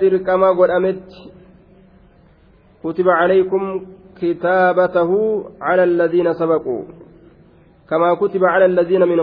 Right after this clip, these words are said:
qablikum. Akkuma dirqama godhametti warroota isiniin dura dabre san irratti jecha. Yookaa dirqama godhamiinsa akka dirqama godhamuudha warroota asiin dura dabre san irratti.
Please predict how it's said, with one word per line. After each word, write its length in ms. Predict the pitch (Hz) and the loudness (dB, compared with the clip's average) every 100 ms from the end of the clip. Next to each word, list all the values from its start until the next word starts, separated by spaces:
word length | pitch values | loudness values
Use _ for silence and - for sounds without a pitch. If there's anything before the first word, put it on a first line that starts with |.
| 165 | -2
qablikum. 520 | 170 170 151 131 107 - 147 | -2 -2 -4 -6 -8 -8 -8
Akkuma 380 | 147 165 165 160 131 - - 135 | -8 -6 -2 -2 -2 -6 -16 -10
dirqama 460 | 156 156 175 175 170 | -8 -6 -2 0 0
godhametti 500 | 160 165 175 202 214 - - - - - - - | 0 -2 -4 -8 -12 -12 -20 -20 -20 -20 -20 -8
warroota 640 | 143 156 160 170 170 170 | -2 -2 2 0 0 -2
isiniin 440 | 156 156 156 151 139 110 - 143 | -4 -2 0 0 -4 -12 -18 -8
dura 200 | 160 165 | -2 0
dabre 340 | 151 139 135 117 - - - - - | 0 -4 -6 -8 -12 -20 -20 -18 -8
san 120 | 165 | -4
irratti 300 | 160 156 156 | -2 -4 -4
jecha. 240 | 147 135 113 - - - - - - - | -6 -6 -8 -10 -20 -20 -20 -20 -20 -10
Yookaa 460 | 135 151 156 165 | -4 -2 0 0
dirqama 420 | 160 165 165 185 175 | 0 -4 -4 -4 -2
godhamiinsa 560 | 170 165 165 160 160 160 | -2 -2 -4 -4 -4 -6
akka 280 | 170 - 175 | -6 -6 -4
dirqama 520 | 175 165 - 175 175 | -4 -6 -6 -2 -2
godhamuudha 680 | 160 165 170 170 165 165 190 208 - 110 | 0 -2 -2 -4 -4 -2 -4 -4 -10 -8
warroota 480 | 143 156 165 170 175 156 | -6 0 0 0 -2 -4
asiin 320 | 160 156 151 | -4 -4 -4
dura 180 | 165 160 | -2 -2
dabre 200 | 147 143 | -2 -4
san 160 | 147 | -4
irratti. 440 | 151 147 - 151 | -4 -4 -6 -10